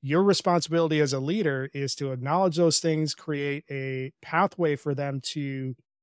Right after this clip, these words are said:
take on those tasks, but at the same time, reduce the load that they're dealing with so that they're not burnt out from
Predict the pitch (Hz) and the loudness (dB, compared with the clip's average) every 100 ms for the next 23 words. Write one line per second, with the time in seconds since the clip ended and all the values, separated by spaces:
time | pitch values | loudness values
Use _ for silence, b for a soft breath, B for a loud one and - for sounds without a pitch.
0 | - 165 151 180 294 208 143 - 151 131 | -2 0 4 4 6 4 2 -2 -4 -4
1 | 131 - - 139 151 143 139 - 190 180 | -4 -6 -6 -4 -4 -2 -2 0 4 4
2 | 165 - 196 254 170 131 131 160 _ _ | 2 2 4 6 4 2 -4 -8 _ _
3 | _ 131 143 147 120 175 208 214 - - | _ -4 -2 -2 0 2 4 4 2 -2
4 | _ _ 143 156 143 147 165 180 156 156 | _ _ 2 4 6 6 8 8 6 0
5 | 143 147 135 151 190 185 151 135 127 127 | 0 -2 -2 0 2 4 2 0 -4 -6
6 | - - 151 135 131 139 139 143 143 - | -6 -2 -2 -2 -4 -6 -4 -4 -4 -8
7 | 139 120 147 156 - 147 151 165 - - | -6 0 2 0 -2 0 0 -2 -8 -6
8 | 143 139 135 135 | -4 -2 -4 -6